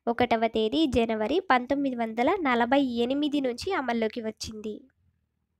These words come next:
నెక్స్ట్, పంతొమ్మిది వందల నలభై నాలుగులో బ్రెటెన్ వుడ్స్ సదస్సు ఫలితంగా ఏర్పడిన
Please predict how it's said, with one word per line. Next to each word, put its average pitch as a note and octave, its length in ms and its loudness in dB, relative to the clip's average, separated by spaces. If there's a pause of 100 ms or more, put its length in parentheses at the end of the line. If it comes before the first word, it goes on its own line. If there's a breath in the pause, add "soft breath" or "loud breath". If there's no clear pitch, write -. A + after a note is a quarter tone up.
(1500)
నెక్స్ట్, C4 220 -2 (400 loud breath)
పంతొమ్మిది F4+ 420 4
వందల D#4 280 4
నలభై B3+ 420 4 (120)
నాలుగులో A#3 460 2 (1000 soft breath)
బ్రెటెన్ D4+ 560 4 (100)
వుడ్స్ C#4+ 300 2 (120)
సదస్సు A#3+ 500 2 (220)
ఫలితంగా A#3+ 520 2 (180)
ఏర్పడిన C#4 600 4